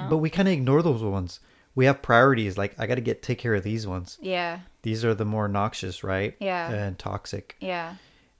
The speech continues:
Speaker 2: And then others are like, "Yeah, I'll deal with you later."
Speaker 1: <laughs>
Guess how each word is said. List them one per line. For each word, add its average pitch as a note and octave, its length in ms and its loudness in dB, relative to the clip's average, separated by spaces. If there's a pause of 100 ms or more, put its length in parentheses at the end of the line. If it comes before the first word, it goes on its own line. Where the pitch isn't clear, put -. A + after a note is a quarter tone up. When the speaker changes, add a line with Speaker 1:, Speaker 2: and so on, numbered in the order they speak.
(120)
Speaker 2:
And A2+ 220 2
then A2+ 140 2
others B2 340 4
are A#2+ 40 -2
like, G2+ 260 -2 (220)
"Yeah, C#3 240 -4 (140)
I'll D3 100 0
deal B2+ 160 2
with A2+ 160 -2
you A2 80 -2
later." G2 340 0 (180)
Speaker 1:
<laughs> D4 120 2